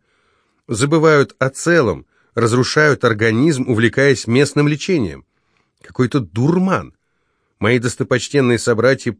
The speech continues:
путаются и блуждают, применяя иногда лекарства, значение которых непонятно им. Например, антиперин. Это один из немногих воистину действенных составов, найденных химией за весьма долгое время.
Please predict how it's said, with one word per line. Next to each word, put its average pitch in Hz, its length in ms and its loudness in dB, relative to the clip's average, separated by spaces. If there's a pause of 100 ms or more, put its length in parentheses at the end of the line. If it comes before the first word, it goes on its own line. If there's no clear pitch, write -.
путаются 131 580 -4
и 127 80 -2
блуждают, 107 720 0 (280)
применяя 120 520 0
иногда 113 340 2
лекарства, 135 640 0 (260)
значение 110 520 -2
которых 127 400 -2
непонятно 131 580 -2
им. 98 340 -4 (880)
Например, 123 680 0
антиперин. 147 800 -2 (580)
Это 117 260 0
один 135 340 0
из 110 220 -4
немногих 127 480 2
воистину 127 500 -2
действенных 117 540 -2
составов, 143 520 0 (300)
найденных 120 460 0
химией 156 440 -2
за 110 140 -2
весьма 123 340 0
долгое 135 380 0
время. 87 360 -6